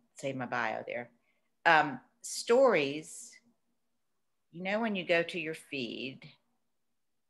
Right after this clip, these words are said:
and you see, now I'm not, not gonna be able to bring them up. You see all the little, um, oh, for Pete's sake.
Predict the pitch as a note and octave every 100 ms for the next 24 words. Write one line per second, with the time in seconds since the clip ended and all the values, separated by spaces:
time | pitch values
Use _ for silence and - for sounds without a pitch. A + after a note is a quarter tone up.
0 | _ _ _ D3 C#3+ C#3 - - D#3 D3+
1 | D3 D3 - C3+ B2+ A#2 A#2+ - C3 B2
2 | B2 A2+ A2 B2 B2 C#3 A2+ _ _ _
3 | _ _ _ _ _ E3 E3 G#3+ G3+ G3
4 | - E3 E3+ E3 D#3+ F3+ E3+ D#3+ D3+ -
5 | - D3 C#3 C3 B2+ C3 _ _ _ _
6 | _ _ _ _ _ _ - - _ _
7 | _ _ _ _ _ _ _ _ - D#3
8 | - - D#3 - D#3 B2+ -